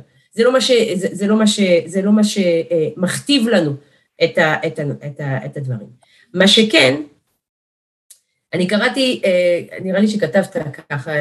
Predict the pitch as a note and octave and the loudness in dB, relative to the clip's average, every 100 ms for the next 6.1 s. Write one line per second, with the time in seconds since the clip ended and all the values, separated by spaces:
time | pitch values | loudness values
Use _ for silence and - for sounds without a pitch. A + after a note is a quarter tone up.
0 | C#3+ D#3+ D#3 D#3 D3+ - D3 - A3+ G#3 | -2 0 0 2 0 -2 -6 -2 0 0
1 | E3+ C3 C#3+ B2+ - _ _ - G#3+ B3+ | 0 -4 -10 -12 -16 _ _ -2 0 0
2 | G#3+ - F#3 C4 B3+ - E3+ F3 - F3+ | -2 0 2 4 2 -2 -6 -8 -6 -2
3 | F3+ - A#3+ A#3+ - _ _ _ _ _ | -2 0 0 0 -4 _ _ _ _ _
4 | _ - F3+ E3+ D#3+ D#3+ D#3 D#3 D#3 D3 | _ -2 0 2 2 2 2 0 -4 -8
5 | _ _ _ _ - D#3+ F3 F3 G#3 F3+ | _ _ _ _ -4 -2 2 2 2 2